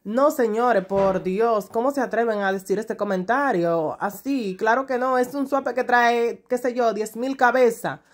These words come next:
Venden un paquete en Amazon de seis cabezas, yo compro dos paquetes, o sea, doce. Y tengo una ca-, una cabeza, cabeza o no sé cómo tú le llames, pero esto que le puse a ese suape, ¿tú viste con el que estoy limpiando? Eso,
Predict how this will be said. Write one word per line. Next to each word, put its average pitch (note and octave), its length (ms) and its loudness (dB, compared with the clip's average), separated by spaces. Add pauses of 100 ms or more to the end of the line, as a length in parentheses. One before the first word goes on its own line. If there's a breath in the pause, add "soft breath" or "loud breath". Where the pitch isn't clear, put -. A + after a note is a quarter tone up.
(380 soft breath)
Venden C4+ 320 2
un D4 140 2
paquete C#4 400 2
en B3 100 2
Amazon A#3+ 400 0
de G#3+ 80 -4
seis B3 300 0
cabezas, G#3 500 0
yo A3+ 180 0
compro A#3+ 320 0
dos B3 200 0
paquetes, G#3 560 -2
o - 60 -10
sea, G3 240 0
doce. F#3 520 2 (320 soft breath)
Y C4 120 -6
tengo D4 220 2
una D4+ 160 2
ca-, C4 280 2
una C4+ 680 2
cabeza, D4 600 4 (300)
cabeza G3 600 -2
o D#3 60 -2
no F3 160 -4
sé G3 260 -10
cómo F3+ 220 -4
tú F#3 100 0
le F#3 140 2
llames, F#3+ 340 -2
pero G3+ 160 0
esto A#3 180 -2
que E4 80 0
le C4+ 60 2
puse B3+ 360 -2
a G3 200 2
ese A#3+ 180 -2
suape, A#3 380 0
¿tú A#3+ 140 -6
viste A#3+ 240 -6
con G3+ 100 -2
el F#3+ 80 -4
que F#3+ 60 -6
estoy G3 220 -4
limpiando? A3 440 -2 (420 soft breath)
Eso, B3+ 400 0